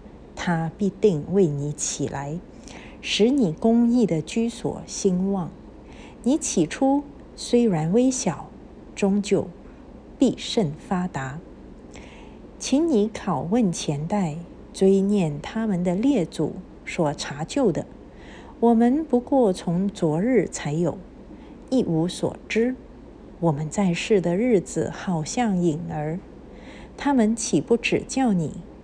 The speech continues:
告诉你，从心里发出言语来呢？神必不丢弃完全人，也必不扶助邪恶人。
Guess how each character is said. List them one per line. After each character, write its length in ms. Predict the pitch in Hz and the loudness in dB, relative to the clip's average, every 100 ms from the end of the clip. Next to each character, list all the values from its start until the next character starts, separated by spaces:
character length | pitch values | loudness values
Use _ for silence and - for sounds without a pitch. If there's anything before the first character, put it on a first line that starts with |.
| - | -4
告 260 | 285 262 190 | 2 4 2
诉 240 | - 185 | 0 -2
你， 200 | 160 143 180 - - - - - | -2 -4 -10 -18 -20 -18 -16 -8
从 280 | - 160 185 | -2 0 0
心 280 | - 220 | 0 2
里 180 | 220 165 | 2 0
发 320 | - - 240 | -4 -4 -2
出 220 | 247 - 240 | -2 0 2
言 360 | 214 165 156 | 4 2 2
语 160 | 233 165 | 4 4
来 240 | 139 139 | 2 -2
呢？ 340 | 170 233 254 262 - - - - - - - - - - - - - - | 0 2 0 -2 -8 -20 -20 -20 -20 -20 -20 -20 -20 -20 -18 -16 -16 -14
神 460 | - - 165 156 180 - - - | -4 2 2 2 -4 -8 -20 -2
必 160 | 254 208 | 0 0
不 200 | - 202 | 2 2
丢 380 | - 220 214 214 | 2 4 4 4
弃 380 | - - 202 | -2 -2 0
完 360 | 160 165 156 185 | 0 -2 -2 -2
全 320 | 220 185 175 | -2 -2 0
人， 300 | 180 156 170 - - - - - | 2 0 -2 -6 -16 -18 -10 2
也 200 | 202 165 | 4 4
必 320 | - 285 233 - - | 2 0 0 -4 -2
不 240 | 269 220 | 4 4
扶 260 | 170 - 160 | 4 0 0
助 320 | 165 254 - - | 4 2 2 -2
邪 500 | - - - 151 156 - | -8 -4 2 2 4 4
恶 160 | 233 | 4
人。 360 | 156 143 147 | 2 -2 -6